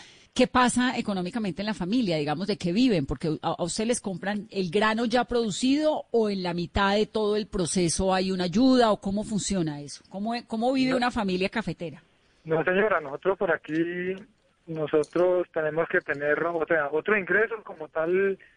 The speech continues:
Speaker 2: pues, que está apenas empezando a cultivar su café, tiene que vivir del fornal, como decimos, de un diario,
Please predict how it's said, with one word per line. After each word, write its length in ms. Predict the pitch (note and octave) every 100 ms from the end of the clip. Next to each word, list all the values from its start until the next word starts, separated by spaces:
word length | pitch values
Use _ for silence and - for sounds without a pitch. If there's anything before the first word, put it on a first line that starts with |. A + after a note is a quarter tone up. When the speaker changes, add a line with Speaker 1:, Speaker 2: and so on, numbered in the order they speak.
| _ -
Speaker 2:
pues, 240 | F#3 F3
que 240 | - E3 D#3+
está 200 | - E3+
apenas 300 | - G3+ G#3+
empezando 420 | - E3 D#3+ D3
a 20 |
cultivar 440 | D3 D3 D3+ D3+ D3
su 120 | F#3+
café, 460 | F3 D3 G3+ A3+
tiene 240 | - E3+ F3+
que 440 | F#3 E3 D3 C3+ B2+
vivir 360 | C#3+ C#3+ C#3+
del 240 | D3 F3 E3
fornal, 440 | C#3+ B2 D3+ E3
como 200 | - D#3+
decimos, 420 | C3 D#3 E3 F#3 - _ _
de 160 | D3+ D3
un 240 | D3 D#3
diario, 540 | D3 F3 G3+ F#3 F3